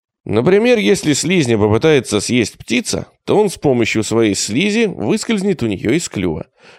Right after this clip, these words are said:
К тому же слизь содержит вещества, вызывающие раздражение». Помолчав, он добавил: «Так происходит с обыкновенными слизнями, и я полагаю, что такой же механизм должен действовать и у этих созданий». Фоли опять растянул чёрное чудовище на подносе и склонился над ним.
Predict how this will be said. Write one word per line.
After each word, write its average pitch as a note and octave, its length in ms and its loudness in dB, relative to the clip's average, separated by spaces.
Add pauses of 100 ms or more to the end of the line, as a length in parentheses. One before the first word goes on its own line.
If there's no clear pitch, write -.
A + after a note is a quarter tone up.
(100)
К - 60 -20
тому G#3 340 2
же G3 120 0
слизь G#3 360 -2
содержит D#3 560 2
вещества, C3 560 0
вызывающие D#3 640 2
раздражение». C#3+ 800 -2 (400)
Помолчав, G#2+ 560 0
он E3+ 120 0
добавил: G#2+ 460 0 (360)
«Так - 180 -4
происходит A2+ 560 0
с - 60 -4
обыкновенными G#2+ 640 0
слизнями, G#3+ 760 -2
и B2+ 80 0
я G#3+ 120 2
полагаю, G#3 500 2
что D3 160 -4
такой A2 320 0
же G#2 120 -2
механизм D#3 600 -2
должен E3 360 0
действовать C#3+ 500 -2
и G3+ 100 -2
у G3+ 100 2
этих C#3 280 -2
созданий». A#2+ 560 -4 (440)
Фоли G3 280 0
опять A2 320 0
растянул G#2 420 -2
чёрное G2+ 360 0
чудовище G2 500 -2
на G2+ 100 -2
подносе D3 500 0
и - 180 -4
склонился D3+ 520 0
над D#3 180 0
ним. - 180 -10